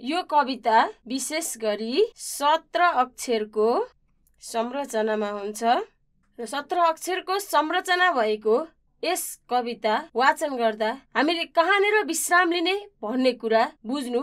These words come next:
सबैभन्दा बढी आवश्यक हुन्छ। अथवा मन्दक्रान्त छन्दमा लेखिएको कविताको वाचन गर्दा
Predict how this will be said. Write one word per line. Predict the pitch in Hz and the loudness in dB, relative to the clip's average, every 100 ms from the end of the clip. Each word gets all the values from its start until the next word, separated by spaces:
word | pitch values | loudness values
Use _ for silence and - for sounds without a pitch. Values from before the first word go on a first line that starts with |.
| 302 _ | -4 _
सबैभन्दा | 370 381 392 320 262 | 0 2 2 0 0
बढी | 220 214 202 | 0 0 -2
आवश्यक | 185 190 - 180 | -4 -8 -12 -12
हुन्छ। | 185 185 - 180 _ _ 226 | -14 -16 -12 -12 _ _ -8
अथवा | 240 214 | -4 -2
मन्दक्रान्त | 226 285 302 320 277 262 240 233 | -2 -2 -4 -4 -4 -2 -2 -4
छन्दमा | 214 214 196 190 202 370 _ _ _ _ - | -6 -8 -8 -4 -4 -4 _ _ _ _ -8
लेखिएको | 220 220 226 214 226 302 - _ _ _ - | -8 -6 -6 -4 -2 -4 -6 _ _ _ -6
कविताको | 247 247 254 285 277 247 | -4 -4 -6 -8 -6 -4
वाचन | 220 240 254 277 233 | -2 -2 -4 -8 -8
गर्दा | 220 196 208 | -8 -8 -2